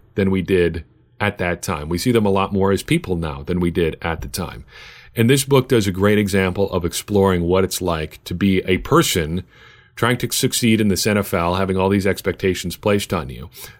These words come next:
Uh, recurring character in this book is Jets cornerback Antonio Cromartie, who is repeatedly, repeatedly characterized throughout the book as a just great guy to be around, very friendly, great personality,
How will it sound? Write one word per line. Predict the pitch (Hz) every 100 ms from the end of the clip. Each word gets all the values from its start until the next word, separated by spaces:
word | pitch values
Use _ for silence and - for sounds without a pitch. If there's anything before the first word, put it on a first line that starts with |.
| -
Uh, | 98 92
recurring | 95 101 143 143
character | 101 120 113 113
in | 101
this | 95
book | - 104 98 -
is | 101 95 87 -
Jets | - 110 107
cornerback | - 104 98 95 92 92
Antonio | 90 95 90 87
Cromartie, | - 87 110 113 87 - - - -
who | 135 135 135 -
is | 110 101 101 - - -
repeatedly, | 107 - 135 139 120 -
repeatedly | 104 107 104 156 147 110 98
characterized | - 110 104 101 92 90
throughout | - 98 98
the | 98
book | 87 85 -
as | 90 87 82
a | 80
just | 82 101 -
great | - 104 -
guy | 101 101
to | 98
be | 98
around, | 90 85 87 85
very | 85 107
friendly, | 107 - 101 95 98 95 - - - -
great | - 117 120
personality, | - 120 107 90 87 90 95 90